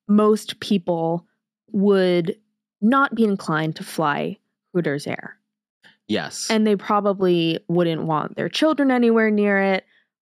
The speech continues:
Speaker 1: or their husbands. You know, it's just,
Speaker 2: Yeah.
Speaker 1: it, I, personally, I would love to, but I can definitely see how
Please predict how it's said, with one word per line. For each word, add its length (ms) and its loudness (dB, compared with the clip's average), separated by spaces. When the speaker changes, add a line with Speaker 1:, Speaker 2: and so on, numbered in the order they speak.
Speaker 1:
or 680 -2
their 180 -4
husbands. 760 0
You 100 4
know, 160 2
it's 200 0
just, 360 -2
Speaker 2:
Yeah. 400 2
Speaker 1:
it, 220 -2
I, 440 0
personally, 320 0
I 180 0
would 220 -2
love 200 -2
to, 200 2
but 120 2
I 120 2
can 180 -2
definitely 380 2
see 500 -2
how 500 -2